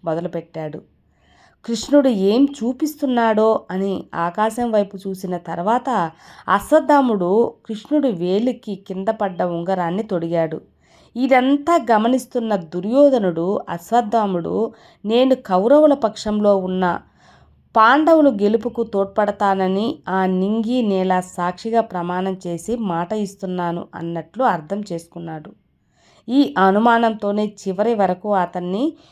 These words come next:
యుద్ధంలో సైన్యాధిపతిగా నియమించలేదు దుర్యోధనుడు. కురుక్షేత్రం పదిహేడవ రోజు యుద్ధంలో దుర్యోధనుడు భీముడికి కాలు దెబ్బకు దో-, భీముడి దెబ్బకు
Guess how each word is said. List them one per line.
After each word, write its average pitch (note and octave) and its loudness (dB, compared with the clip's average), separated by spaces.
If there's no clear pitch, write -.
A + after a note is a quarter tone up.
యుద్ధంలో A3+ 2
సైన్యాధిపతిగా F#3+ -2
నియమించలేదు F#3 -4
దుర్యోధనుడు. E3+ -2
కురుక్షేత్రం C4+ 2
పదిహేడవ A3 2
రోజు F#3+ 0
యుద్ధంలో F3+ 0
దుర్యోధనుడు C4+ 6
భీముడికి A#3 0
కాలు G3 0
దెబ్బకు E3+ -2
దో-, F#3 0
భీముడి C4+ 4
దెబ్బకు F3+ -2